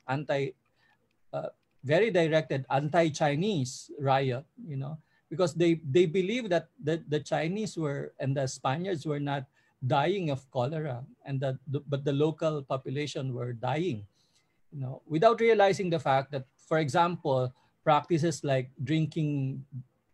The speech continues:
uh, tea or coffee, uh, may have prevented them from drinking contaminated water.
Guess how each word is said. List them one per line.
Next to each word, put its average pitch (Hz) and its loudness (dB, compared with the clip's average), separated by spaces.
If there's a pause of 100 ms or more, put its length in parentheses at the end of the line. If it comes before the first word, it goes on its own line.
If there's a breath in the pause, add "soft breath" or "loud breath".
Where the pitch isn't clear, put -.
(240)
uh, 131 -4 (140)
tea 170 0
or 131 2
coffee, 131 -2 (580)
uh, 127 -6 (500)
may 165 2
have 196 4
prevented 165 6
them 151 6
from 143 -2
drinking 147 -2
contaminated 135 -2
water. 131 -2